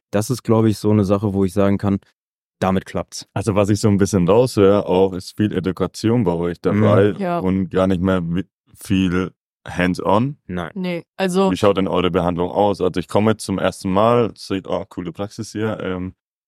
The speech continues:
Speaker 2: ähm, <laughs> nimm mich mal mit
Speaker 3: Ja.
Speaker 2: hier.“ <laughs>
Speaker 3: Ähm, also ich glaub, was man, äh, was noch f-, vorwegzunehmen ist, ist, was man vergisst, und das hast du ja im Studium unheimlich viel, diesen Psychologieanteil sozusagen, also Kommunikation und sowas.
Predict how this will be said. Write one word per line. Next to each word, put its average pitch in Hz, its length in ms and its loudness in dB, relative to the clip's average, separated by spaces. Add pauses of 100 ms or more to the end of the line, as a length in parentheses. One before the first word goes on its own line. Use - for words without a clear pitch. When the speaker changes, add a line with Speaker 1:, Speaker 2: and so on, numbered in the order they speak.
(220)
Speaker 2:
ähm, 104 200 2
<laughs> - 560 -2
nimm 107 240 2
mich 110 120 4
mal 98 140 4
mit 101 160 2
Speaker 3:
Ja. 95 80 -2
Speaker 2:
hier.“ 95 260 4 (100)
<laughs> - 0 - (380)
Speaker 3:
Ähm, 190 540 -2
also 196 540 2
ich 196 140 -6
glaub, 208 180 0
was 214 180 -4
man, 196 400 -2
äh, 185 220 -2 (100)
was 180 400 -4
noch 180 180 -4
f-, - 280 -18 (140)
vorwegzunehmen 185 920 -2
ist, 180 160 -2
ist, 180 160 -6
was 175 160 -4
man 175 140 0
vergisst, 180 520 -2
und 170 120 -2
das 175 200 -4
hast - 220 -6
du 196 60 0
ja 196 160 6
im 180 100 0
Studium 202 480 0
unheimlich 190 420 0
viel, 190 120 -2
diesen 175 260 -2
Psychologieanteil 208 1300 -2
sozusagen, 202 360 0
also 175 140 -2
Kommunikation 180 800 -2
und 220 100 2
sowas. 220 300 0